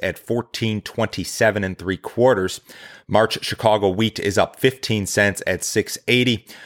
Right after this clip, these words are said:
March Kansas City wheat is up seventeen cents at six thirty-nine and a half.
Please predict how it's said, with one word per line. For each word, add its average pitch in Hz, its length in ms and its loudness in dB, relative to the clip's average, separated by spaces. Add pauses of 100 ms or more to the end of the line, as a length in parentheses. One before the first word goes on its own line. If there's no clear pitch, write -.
(120)
March 104 280 2
Kansas 95 360 -2
City 113 240 0
wheat 98 300 -2
is 92 200 -2
up 90 160 0
seventeen 110 580 0
cents 98 460 0
at 92 260 2
six - 280 -6
thirty-nine 95 600 0
and 90 120 -2
a 85 40 -6
half. 101 400 0